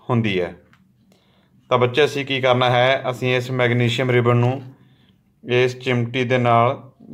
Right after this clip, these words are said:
ਆਪਾਂ ਇਸ ਨੂੰ ਪਕੜ ਲਵਾਂਗੇ। ਤਾਂ ਬੱਚੇ, ਜਿਹੜੇ ਵੀ ਆਪਣੇ ਅੱਗ ਨਾਲ ਕਰਨ ਵਾਲੇ ਪ੍ਰਯੋਗ ਨੇ, ਉਹ ਤੁਸੀਂ ਬਹੁਤ ਸਾਵਧਾਨੀ ਨਾਲ ਕਰਨੇ ਨੇ, ਤਾਂ ਕਿ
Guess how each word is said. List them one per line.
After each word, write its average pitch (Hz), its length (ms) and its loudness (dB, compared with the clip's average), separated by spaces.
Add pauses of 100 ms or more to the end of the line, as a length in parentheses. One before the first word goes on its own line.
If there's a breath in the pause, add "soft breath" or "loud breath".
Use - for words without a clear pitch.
(680)
ਆਪਾਂ 123 240 -2
ਇਸ 117 120 0
ਨੂੰ 123 160 0
ਪਕੜ 117 280 2
ਲਵਾਂਗੇ। 117 340 2 (1400 soft breath)
ਤਾਂ 131 80 2
ਬੱਚੇ, 135 240 0
ਜਿਹੜੇ 135 380 4
ਵੀ 143 400 0
ਆਪਣੇ 127 340 -2 (420)
ਅੱਗ 120 160 0
ਨਾਲ 135 220 2
ਕਰਨ 127 260 0
ਵਾਲੇ 123 200 2
ਪ੍ਰਯੋਗ 117 340 0
ਨੇ, 120 440 -2
ਉਹ 135 180 0
ਤੁਸੀਂ 131 240 -4
ਬਹੁਤ 120 280 2
ਸਾਵਧਾਨੀ 120 520 2
ਨਾਲ 107 160 -2
ਕਰਨੇ 117 360 0
ਨੇ, 131 160 -2 (1400 soft breath)
ਤਾਂ 117 160 4
ਕਿ 127 340 -2